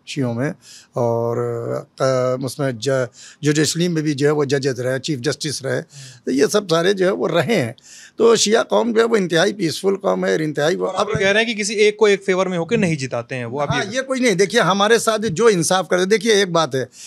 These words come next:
Speaker 1: ये दुनिया जो है वो आलम असबाब है। इस बात का मतलब ये है कि एक दूसरे से सब कनेक्ट है, समझ रहे हैं आपने? हम जो है वो दुकान पर सौदा लेने जाते हैं तो हम धर्म नहीं देखते, हम बस में सफ़र करते हैं तो ये नहीं पूछते हैं कि ड्राइवर किस चालक है, लेकिन मस्जिद में जो हमारा इमाम होगा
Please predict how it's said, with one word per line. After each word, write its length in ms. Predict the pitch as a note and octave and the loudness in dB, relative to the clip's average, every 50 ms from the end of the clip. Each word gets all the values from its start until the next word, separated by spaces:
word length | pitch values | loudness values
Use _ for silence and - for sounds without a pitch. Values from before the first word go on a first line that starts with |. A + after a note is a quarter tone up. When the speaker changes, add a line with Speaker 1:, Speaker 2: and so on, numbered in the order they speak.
| - - - | -18 -12 -8
Speaker 1:
ये 240 | E3 D3 E3+ A3 A#3+ | -4 -2 0 2 2
दुनिया 360 | G3+ E3+ E3+ E3+ F3 G3 G#3 | 2 0 -2 -2 -2 -2 -2
जो 140 | G#3 F#3 F#3+ | -2 0 -2
है 60 | F#3 | -2
वो 120 | G#3 G#3 G3 | -2 0 0
आलम 320 | F3+ D#3 D#3 E3 F3 F#3 | 0 0 0 0 0 0
असबाब 420 | E3 C3 A#2 A#2 C#3 C#3+ C3 A#2 A2+ | 0 -2 0 0 0 0 0 0 -4
है। 140 | A#2 C3+ | -6 -8
इस 80 | C3+ A#2 | -6 -2
बात 240 | D#3+ F3+ F3+ F#3 - | 0 2 2 2 0
का 100 | - F#3 | -2 -4
मतलब 300 | F3 F3 E3 F#3+ F#3 F3 | -4 -2 -2 -2 -2 0
ये 60 | F#3+ | 0
है 60 | G3+ | 0
कि 180 | F#3 F#3 F#3 F#3 | 0 2 0 0
एक 100 | F#3+ E3 | 0 0
दूसरे 300 | D#3 D#3 C3+ - F#3+ F3+ | -4 -4 -2 -2 -2 -2
से 120 | D3 F3 | -2 -4
सब 200 | E3 - F3+ E3+ | -4 -2 -2 -2
कनेक्ट 400 | - D3+ D3 D3+ C#3+ - _ - | 0 -2 0 0 -2 -4 _ -10
है, 200 | - - - - _ _ _ _ - | -16 -14 -16 -16 _ _ _ _ -12
समझ 280 | - - D#3 G3 A#3 A3+ | -6 -2 0 0 2 2
रहे 100 | G3 F3 | 2 2
हैं 60 | D3+ | 2
आपने? 300 | C3+ A#2+ C3 C3 A#2+ A2 - - - - - - - | 0 0 -2 -4 -6 -6 -10 -14 -18 -18 -18 -8 -2
हम 180 | - G3 A3+ A3+ | 0 0 0 2
जो 120 | G3+ G#3 | 4 4
है 60 | G3 A3 | 4 4
वो 120 | G#3+ G#3 | 2 0
दुकान 380 | F3 E3 E3+ E3+ F3+ F#3 G3+ G3 | 0 -2 -2 -2 -2 -2 0 -2
पर 100 | F#3+ D#3+ | -2 -2
सौदा 300 | - D#3 D3+ E3 F#3 F#3 | -2 -2 0 0 0 0
लेने 240 | F3+ F3 E3 E3+ | 0 0 -2 0
जाते 220 | D#3+ E3 E3 E3 F#3 | 0 0 0 0 -2
हैं 80 | F#3+ | -2
तो 80 | F#3+ F3 | -2 -2
हम 120 | D#3 E3+ | -2 -2
धर्म 240 | C#3 C3 C#3+ D#3 D#3+ | -2 -2 0 0 -2
नहीं 200 | D3+ C#3+ C#3+ C3 | -2 -4 -4 -6
देखते, 500 | A2 A#2+ A2+ - _ - A2 G#2 _ _ _ _ - - - _ - - - - _ - | -8 -10 -12 -16 _ -20 -20 -20 _ _ _ _ -20 -20 -20 _ -20 -20 -20 -12 _ -2
हम 160 | D#3+ F3 E3 | -2 0 2
बस 160 | F3 F#3 F3+ F3+ | 2 0 0 0
में 60 | F3+ | -2
सफ़र 320 | D3+ - E3+ E3 E3+ F3+ F3+ | -2 -2 -2 0 -2 -2 0
करते 280 | F3+ F3 E3 - F#3 | -2 -4 -2 -2 -4
हैं 60 | F#3 | -4
तो 60 | E3 F3 | -4 -4
ये 80 | E3+ | -4
नहीं 100 | F3 F#3 | -4 -6
पूछते 280 | E3 E3+ D#3 B2+ - F3 | -6 -8 -8 -8 -6 -6
हैं 100 | E3+ D#3+ | -6 -6
कि 60 | E3 | -4
ड्राइवर 380 | C#3+ C3+ C#3+ C#3+ D3+ D3+ D3 C3 | -4 -2 -2 -2 -2 -2 -4 -6
किस 180 | - C#3 - | -8 -10 -10
चालक 340 | - C#3 B2+ B2+ B2+ C3 - | -10 -10 -10 -10 -12 -14 -16
है, 180 | - - C#3 _ _ _ - - _ _ - | -20 -20 -20 _ _ _ -20 -20 _ _ -4
लेकिन 220 | D#3 C#3+ F3+ F3 E3+ | -4 -2 0 0 0
मस्जिद 320 | E3 D#3 C3+ D#3 G3 F#3 | 0 -2 -2 -4 -4 -4
में 140 | F#3+ F#3 F3+ E3+ | -2 -4 -2 0
जो 160 | F3+ E3 E3 | 0 0 0
हमारा 300 | E3+ E3+ D#3+ D#3+ E3 E3+ | 2 2 2 2 2 2
इमाम 320 | D#3+ D3+ D3 D3+ E3 F3 | 2 0 0 0 0 0
होगा 380 | D#3+ C3+ D#3+ D3+ - - - | -2 -4 -4 -4 -6 -6 -8